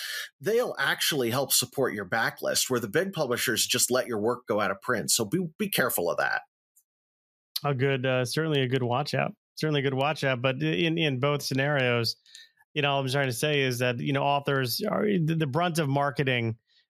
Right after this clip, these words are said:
Speaker 2: is going to be on, you know, the, the newer authors' shoulders. And that's something that,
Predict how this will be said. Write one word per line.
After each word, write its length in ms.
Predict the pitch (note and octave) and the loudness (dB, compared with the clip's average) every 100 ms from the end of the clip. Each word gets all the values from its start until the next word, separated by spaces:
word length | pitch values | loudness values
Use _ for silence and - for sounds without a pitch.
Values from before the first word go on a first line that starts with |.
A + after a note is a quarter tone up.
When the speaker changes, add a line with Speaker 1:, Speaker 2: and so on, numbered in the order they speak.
| _ | _
Speaker 2:
is 220 | D3+ C#3 A2+ | -2 0 0
going 240 | C#3 C3+ | 0 0
to 60 | C3 | 0
be 240 | B2+ B2+ | 2 2
on, 580 | A#2+ A#2 A#2 A2+ B2+ A3 | 2 0 0 0 -2 -6
you 160 | - D#3 | -4 0
know, 120 | B2+ | 0
the, 140 | B2 C#3+ | 0 0
the 140 | C#3 | 0
newer 380 | C#3 C#3+ C3+ C3+ | 2 2 2 2
authors' 560 | B2 A#2+ C3 C3+ B2+ | 0 0 0 0 0
shoulders. 580 | - D3+ C3+ C#3 D#3 C#3 | 0 0 0 0 0 0
And 80 | C#3+ | 0
that's 180 | D3 - | 0 0
something 340 | D3 C3 C3 | -2 0 0
that, 240 | B2 A#2 | 2 0